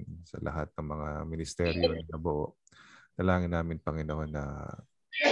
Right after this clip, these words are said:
pagpalain niyo kami sa susunod na labindalawang buwan. Salamat at, ah, pinagpala niyo ang aming mga planning kagabi.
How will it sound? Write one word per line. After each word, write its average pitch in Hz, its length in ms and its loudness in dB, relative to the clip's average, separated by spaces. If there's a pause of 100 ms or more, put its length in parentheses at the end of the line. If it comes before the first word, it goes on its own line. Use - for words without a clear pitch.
(760)
pagpalain 98 480 6
niyo 98 160 0
kami 90 320 0
sa - 80 -6
susunod 82 400 0
na 78 100 2
labindalawang 78 600 2
buwan. 80 320 0 (640)
Salamat 76 640 2
at, 76 240 -2
ah, 73 560 -2
pinagpala 80 640 4
niyo 80 160 0
ang 76 80 2
aming 80 240 -2
mga 76 160 -4
planning 90 460 4 (100)
kagabi. 85 480 0